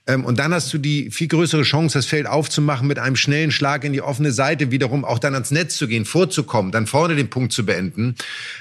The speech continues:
Also die Jungs müssen so ein bisschen taktisch mehr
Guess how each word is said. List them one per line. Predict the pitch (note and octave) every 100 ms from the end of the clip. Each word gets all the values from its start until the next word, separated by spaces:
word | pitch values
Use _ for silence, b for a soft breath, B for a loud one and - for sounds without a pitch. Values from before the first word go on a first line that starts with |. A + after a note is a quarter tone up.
| B
Also | C3 C#3+
die | B2
Jungs | D3+ F3+ - - D3+
müssen | C#3+ D#3 E3+ F#3
so | D#3+
ein | D3+
bisschen | D3+ D#3 -
taktisch | E3 D#3+ E3+ D3
mehr | D3 D#3 D#3+ D#3+ D3+